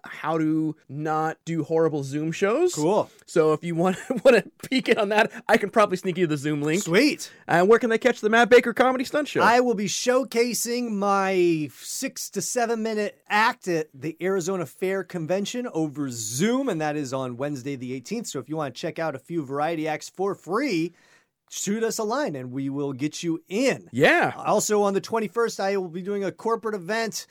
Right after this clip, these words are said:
Speaker 2: in Rapid City, South Dakota.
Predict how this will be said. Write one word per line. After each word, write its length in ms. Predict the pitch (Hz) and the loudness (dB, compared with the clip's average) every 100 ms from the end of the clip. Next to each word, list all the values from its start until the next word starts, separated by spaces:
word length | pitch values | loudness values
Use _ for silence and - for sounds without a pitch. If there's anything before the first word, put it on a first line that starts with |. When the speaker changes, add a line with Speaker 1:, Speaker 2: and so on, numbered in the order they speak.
| _ | _
Speaker 2:
in 600 | 180 180 165 151 139 123 117 - | -4 -2 -2 -2 -4 -8 -12 -14
Rapid 440 | 139 208 220 196 165 | -4 -2 -2 -4 -4
City, 420 | - 233 226 190 | -4 -4 -4 -4
South 480 | - 226 240 220 - | -2 2 2 0 -4
Dakota. 880 | 170 - - 302 349 233 160 170 | -8 -6 2 6 6 6 2 0